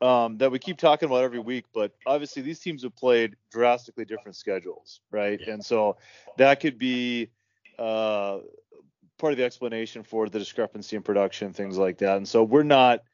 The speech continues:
Speaker 1: we're not coming from a, an even starting point here, but that's all right. Uh, you know, we're just, this is an exercise right now, checking in on these teams. Um, so, uh, I obviously agree with Greg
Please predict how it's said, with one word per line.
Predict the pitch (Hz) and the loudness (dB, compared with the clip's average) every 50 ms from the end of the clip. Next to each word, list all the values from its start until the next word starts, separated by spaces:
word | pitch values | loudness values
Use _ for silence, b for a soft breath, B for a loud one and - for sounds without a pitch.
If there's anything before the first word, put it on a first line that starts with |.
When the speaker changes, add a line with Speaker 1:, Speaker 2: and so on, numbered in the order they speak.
| _ _ - - - _ _ _ _ _ _ - | _ _ -20 -20 -20 _ _ _ _ _ _ -16
Speaker 1:
we're | 147 139 - 147 143 160 | -16 -14 -8 -2 0 4
not | 165 156 139 - | 6 6 4 6
coming | - 160 151 143 127 | 4 2 4 2 0
from | - 147 139 127 | 0 0 0 2
a, | 120 110 107 107 107 107 107 110 - - - 123 120 - - | 2 2 4 2 2 0 -2 -4 -6 -8 -8 -10 -10 -8 -10
an | 127 123 | -8 -6
even | 135 139 135 120 113 | -4 -4 -4 -4 -6
starting | 110 - - 123 117 113 110 107 101 | -10 -4 0 2 2 4 2 0 -4
point | - - 104 98 98 92 | -8 -8 -8 -8 -8 -8
here, | 95 104 104 101 98 | -8 -6 -4 -4 -4
but | - - 110 107 - _ - | 0 0 0 0 0 _ 0
that's | 139 139 127 - 123 | 2 2 2 2 0
all | 110 107 | -2 -2
right. | 101 90 85 80 _ _ - 110 | -2 -4 -6 -10 _ _ -14 -12
Uh, | 107 101 98 98 - - | -10 -8 -10 -10 -12 -10
you | 120 123 110 | -10 -8 -8
know, | 95 95 95 98 | -8 -8 -10 -6
we're | 107 127 | -6 -6
just, | 120 120 120 113 - _ _ _ _ _ _ - | -4 -4 -6 -6 -8 _ _ _ _ _ _ -12
this | 127 127 117 113 117 139 135 - | -10 -8 -6 -2 0 0 0 0
is | 127 120 | -2 -4
an | 113 | -2
exercise | 117 117 - - 110 - - 110 107 101 | -2 -2 -4 -4 -8 -2 0 0 0 2
right | 104 107 110 107 | 2 0 0 2
now, | 110 107 104 | 0 0 -2
checking | 101 - - 120 117 - 120 113 | -2 0 0 0 0 0 -4 -6
in | 110 107 | -4 -4
on | 107 107 104 | -4 -4 -4
these | 107 107 101 | -6 -8 -8
teams. | - - 104 98 98 98 95 - B B B B B B B B B B B | -8 -8 -8 -6 -6 -8 -10 -14 B B B B B B B B B B B
Um, | 117 110 104 104 107 107 104 101 98 98 92 - _ _ - - - | 6 6 8 8 8 6 4 2 -2 -6 -14 -16 _ _ -20 -18 -6
so, | - 147 139 127 123 117 113 110 110 113 - _ _ _ _ _ _ - | 2 4 6 6 6 6 4 2 -2 -4 -10 _ _ _ _ _ _ -4
uh, | 123 113 110 107 107 104 98 80 - - - - - - - _ _ _ _ _ _ _ _ _ _ _ _ _ _ _ _ _ - | -4 -2 -2 -2 -4 -6 -8 -12 -18 -20 -20 -20 -20 -20 -20 _ _ _ _ _ _ _ _ _ _ _ _ _ _ _ _ _ -2
I | 135 | 0
obviously | 139 - 147 151 143 135 - 123 120 110 - | 0 2 2 2 0 0 -6 -8 -8 -8 -8
agree | 139 131 143 165 | -6 -2 0 0
with | 156 131 - | 0 0 0
Greg | - 110 104 104 92 | -2 -4 -4 -4 -6